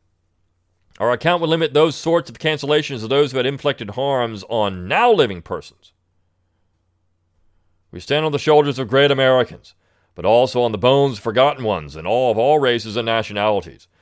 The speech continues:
This guide will not automatically solve all questions or end all debates. No, in fact, it's gonna create more. It's gonna be stupid.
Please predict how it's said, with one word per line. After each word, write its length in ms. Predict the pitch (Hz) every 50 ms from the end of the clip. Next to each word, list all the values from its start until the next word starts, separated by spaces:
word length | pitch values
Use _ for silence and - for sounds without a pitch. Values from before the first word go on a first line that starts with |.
| _ _ _ _ _
This 180 | - 98 95 -
guide 220 | 117 113 113 113
will 80 | 107 110
not 160 | 107 107 -
automatically 600 | 101 113 117 117 110 113 113 113 110 - 110 101
solve 260 | - - 113 107 107
all 160 | 107 107 110
questions 440 | - - 113 113 110 - 104 95 90
or 100 | 104 104
end 160 | 107 113 107
all 140 | 107 104 101
debates. 460 | 95 92 123 131 107 92 - - - _ _ _ _ -
No, 120 | 143 131
in 80 | 123 -
fact, 200 | 139 127 110 120
it's 100 | 104 -
gonna 160 | 127 113 101
create 340 | - - 113 107 98 80 82
more. 440 | 98 110 113 87 62 58 - - _ _ _ _ _ _ _ -
It's 140 | - -
gonna 160 | - 151 127 107
be 80 | 107
stupid. 560 | 98 - - - 131 131 - - - - _